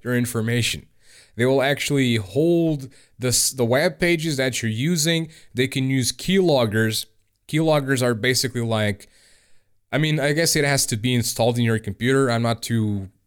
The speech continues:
uh, I don't really know that much about it,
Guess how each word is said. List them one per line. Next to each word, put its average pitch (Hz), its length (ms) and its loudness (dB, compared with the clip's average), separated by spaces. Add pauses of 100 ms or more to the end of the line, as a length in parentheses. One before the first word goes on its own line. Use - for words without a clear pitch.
(140)
uh, 58 240 -12 (480)
I 123 140 -4
don't 139 320 0
really 135 200 2
know 139 320 2
that 123 440 -4
much 120 260 -2
about 135 320 0
it, 147 140 -4